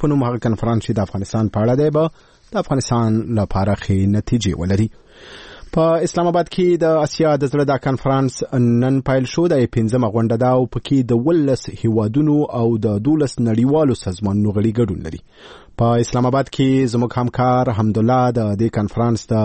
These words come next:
ارزښت په اړه د پارلمان، البته د پاکستان د پارلمان له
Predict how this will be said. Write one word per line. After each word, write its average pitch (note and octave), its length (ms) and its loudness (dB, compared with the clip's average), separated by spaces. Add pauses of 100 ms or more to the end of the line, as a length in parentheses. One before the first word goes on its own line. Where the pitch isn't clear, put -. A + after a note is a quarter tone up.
(240)
ارزښت G2 380 -4
په B2 140 2
اړه C#3+ 140 2 (140)
د B2 200 0 (100)
پارلمان، A2+ 600 0
البته F#2+ 320 -4
د E2+ 100 -6
پاکستان D3 400 0
د - 80 -6
پارلمان G2+ 540 0
له F#2+ 80 -2